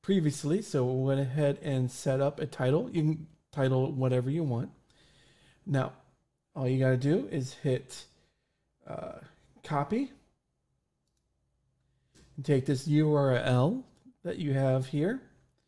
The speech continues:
On your Guilded server, what you wanna do is open up a new server, leave it as a default as, as it is. Go to settings.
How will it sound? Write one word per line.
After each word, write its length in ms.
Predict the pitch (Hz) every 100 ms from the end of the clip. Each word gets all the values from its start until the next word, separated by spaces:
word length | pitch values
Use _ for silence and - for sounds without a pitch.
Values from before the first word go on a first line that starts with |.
| _ _ _ _ _ _ -
On 300 | 143 139 135
your 220 | 131 123
Guilded 440 | 120 208 285 196
server, 360 | - 139 131 220
what 220 | 170 151
you 80 | 170
wanna 160 | 165
do 60 | 156
is 100 | 151
open 220 | - 160 156
up 140 | 143
a 60 | 143
new 180 | 143
server, 480 | 147 151 127 123 143 - - _ -
leave 360 | 147 165 190
it 260 | 185 180 -
as 240 | 156 143 135
a 60 |
default 480 | 131 151 160 160 -
as, 500 | 147 151 151 - - -
as 180 | 160 165
it 100 | 156
is. 380 | 131 139 - - _ - _ _ _ - 143
Go 180 | 135
to 640 | 131 - 147 131 123 120 127 - _ _ _ _ _ _ _ _ _ _ -
settings. 720 | - 127 117 135 226 -